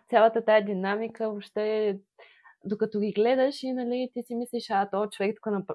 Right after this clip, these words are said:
се справи страшно. И после вече като видиш резултатите и си, е, добре, аз какво не съм разбрала. И, нали, някакви такива вътрешни,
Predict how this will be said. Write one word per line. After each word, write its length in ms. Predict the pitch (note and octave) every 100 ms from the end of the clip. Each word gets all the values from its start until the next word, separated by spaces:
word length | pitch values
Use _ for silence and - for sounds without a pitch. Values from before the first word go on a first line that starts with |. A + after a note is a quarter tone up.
| -
се 140 | -
справи 340 | F#3 G3 F#3 G3+
страшно. 720 | - G3 F3 F#3+ F3+ F#3 A#3 _ -
И 60 | G#3+
после 220 | G#3+ A#3
вече 140 | G#3
като 180 | - A3+
видиш 180 | A#3 A3+
резултатите 640 | A3+ G#3+ F#3+ F#3+ F#3+ - A3+
и 80 |
си, 260 | A3 - A3+ _ -
е, 60 | G3
добре, 440 | F#3 A3 A#3 A#3+ -
аз 240 | A#3 A#3
какво 280 | A#3+ A#3 G#3+
не 120 | A3+
съм 220 | A3 F3+
разбрала. 540 | F3 E3+ D#3 D#3 D#3+ - - - - - -
И, 200 | A#4 F4+
нали, 180 | E4+ E4
някакви 340 | D4+ C#4 D#4
такива 640 | - - B3+ C4+ B3+ A3 -
вътрешни, 920 | A3+ A3+ A#3+ A#3 A#3 A3+ G#3+ G#3+